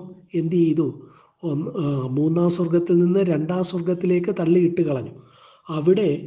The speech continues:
അവൻ ഈ സ്വർലോകങ്ങളിലെ ദുഷ്ടാത്മ സേനയായിട്ട് നടക്കുന്നു. അതുകൊണ്ടാണ് ആകാശത്തിലെ അധികാരം എന്നവനെ അവിടെ പറഞ്ഞിരിക്കുന്നത്. അതുപോലെ തന്നെ അനുസരണക്കേടിൻ്റെ മക്കൾ,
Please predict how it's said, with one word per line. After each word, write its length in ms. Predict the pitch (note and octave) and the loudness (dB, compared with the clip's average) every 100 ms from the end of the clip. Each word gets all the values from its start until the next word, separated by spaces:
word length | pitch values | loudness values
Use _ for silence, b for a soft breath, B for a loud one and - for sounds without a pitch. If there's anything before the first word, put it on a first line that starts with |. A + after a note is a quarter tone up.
| D3 - - | -14 -18 -8
അവൻ 220 | E3 F3+ | -2 0
ഈ 100 | F3+ | 2
സ്വർലോകങ്ങളിലെ 960 | F3+ E3+ D3 E3+ F#3 F#3+ F#3 G3 G3 G3 | 2 0 2 2 2 0 0 0 2 0
ദുഷ്ടാത്മ 580 | G3 F3 - F3 F#3 F#3+ | 0 -2 -2 -4 -2 -2
സേനയായിട്ട് 840 | F3 F3 D#3+ E3 E3+ E3+ F3 F3 | -2 -2 0 0 2 2 0 0
നടക്കുന്നു. 520 | G3 D#3 C#3+ C#3+ A#2+ - B B B B - | -2 -4 -4 -4 -6 -8 B B B B -10
അതുകൊണ്ടാണ് 640 | D#3+ F#3+ F#3+ F#3+ F3+ F#3 F3 | -2 0 2 0 -2 -2 0
ആകാശത്തിലെ 720 | F3 F#3 F#3 G3 F#3+ F#3+ F#3+ | 0 0 -2 -4 -2 0 2
അധികാരം 720 | F3+ E3+ E3+ F3 F3 F3 E3 - - - _ | 0 0 0 2 0 0 -2 -6 -16 -20 _
എന്നവനെ 480 | E3+ D#3 D#3 D#3+ D#3+ F3 | -4 -2 -2 -2 -2 -2
അവിടെ 220 | E3+ D3+ D3+ | -4 -6 -4
പറഞ്ഞിരിക്കുന്നത്. 680 | D3 C#3 C#3+ C3+ C#3 - - B B B B - | -4 -2 0 -2 -4 -10 -16 B B B B -4
അതുപോലെ 420 | E3+ F3+ F#3+ G3 | 0 2 2 2
തന്നെ 300 | G3 G3+ G3+ G#3 | 0 0 0 -2
അനുസരണക്കേടിൻ്റെ 1160 | F3+ E3+ F#3 G3 G#3 G3+ G3+ G3 - G3+ G3 G3 | -4 2 4 4 0 -2 -4 -2 0 2 2 0
മക്കൾ, 340 | F3+ F3 F3 | -2 -2 -4